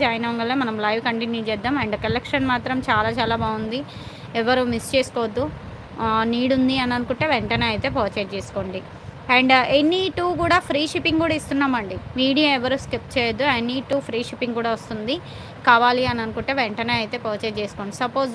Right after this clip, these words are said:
వన్ బిట్ కావాలి అన్నా, వన్, ఆ, వన్ బ్లౌజ్ కావాలి అన్నా,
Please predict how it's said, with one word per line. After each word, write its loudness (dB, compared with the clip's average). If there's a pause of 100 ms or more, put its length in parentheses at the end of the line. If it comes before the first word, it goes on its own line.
(120)
వన్ 2 (140)
బిట్ 2 (120)
కావాలి 4
అన్నా, -2
వన్, -4 (160)
ఆ, 4 (100)
వన్ 0
బ్లౌజ్ 4
కావాలి 2
అన్నా, -2